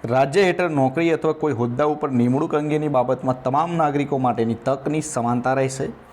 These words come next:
આ જોગવાઈ સંવિધાનના કયા અનુચ્છેદમાં જણાવવામાં આવેલી છે?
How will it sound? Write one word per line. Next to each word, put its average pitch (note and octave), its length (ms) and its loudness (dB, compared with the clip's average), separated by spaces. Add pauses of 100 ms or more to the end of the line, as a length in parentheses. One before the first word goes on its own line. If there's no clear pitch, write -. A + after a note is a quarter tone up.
(300)
આ G#2+ 80 0
જોગવાઈ C#3+ 440 0
સંવિધાનના C#3 640 0
કયા C3+ 280 2
અનુચ્છેદમાં C#3 680 0
જણાવવામાં A#2 680 -2
આવેલી F#2+ 240 -6
છે? E2+ 160 -14